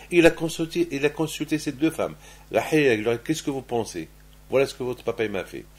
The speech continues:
Et eux, ils lui ont donné un conseil. Maintenant, on comprend très bien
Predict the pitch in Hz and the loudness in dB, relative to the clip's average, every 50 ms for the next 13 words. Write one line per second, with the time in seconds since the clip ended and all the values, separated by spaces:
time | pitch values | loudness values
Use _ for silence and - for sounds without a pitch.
0 | - - - - - 139 135 - - 143 165 196 196 160 156 139 120 135 139 151 | -20 -20 -12 -6 -2 -2 -2 0 4 4 4 6 4 2 0 -2 0 0 0 0
1 | 151 151 151 165 165 160 - - - - - - - - - - - - - - | -2 -2 -2 -4 -4 -4 -4 -6 -6 -6 -8 -10 -16 -20 -20 -20 -20 -20 -20 -20
2 | - - - - - - - - - - - - - - - - - - - - | -20 -20 -20 -20 -20 -20 -20 -20 -20 -20 -20 -20 -20 -20 -20 -20 -20 -20 -20 -20
3 | - - - - - - - - - - - - - - - - - - - - | -20 -20 -20 -20 -20 -20 -20 -20 -20 -20 -20 -20 -20 -20 -20 -20 -20 -20 -20 -20
4 | - - - - - - - - - 110 110 - 180 180 185 185 180 - - 180 | -20 -20 -20 -20 -20 -20 -10 -4 -2 0 2 2 2 2 2 -2 -6 -4 -6 -8
5 | 175 170 - - - 156 143 131 151 170 180 165 127 - | -8 -8 -6 -2 0 0 2 4 4 4 4 4 0 -2